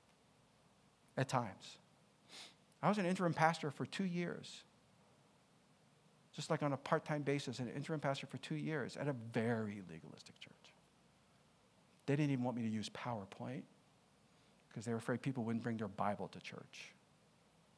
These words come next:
'Cause that, to them, it was a big deal that you could go to church and never open your Bible. To them, that was huge. That was sin. Like,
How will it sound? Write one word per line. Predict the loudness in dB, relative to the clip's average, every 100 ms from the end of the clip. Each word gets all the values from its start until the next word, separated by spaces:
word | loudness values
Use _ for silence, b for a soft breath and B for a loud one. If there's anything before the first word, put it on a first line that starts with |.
| -20 -20 -20 _ -20 -20 _ -20 -2
'Cause | 2
that, | 2 0
to | 2
them, | 6 6
it | 6
was | 0
a | 0
big | 0 2
deal | 2 2
that | 0
you | 0
could | 0 0
go |
to | 0
church | -2 -2 -2
and | -4 -2
never | -2 0 -2 -4
open | -8 -8 -10
your | -10
Bible. | -12 -12 -14 -18 -20 -20 -20 -20 -20 -2
To | 0
them, | 4 2 2
that | -4
was | -6
huge. | -10 -12 -14 -6 0 0 -2 -8 -10 -4
That | -4
was | -2
sin. | -2 -4 -8 -16 -20 B B B B
Like, | -6 -6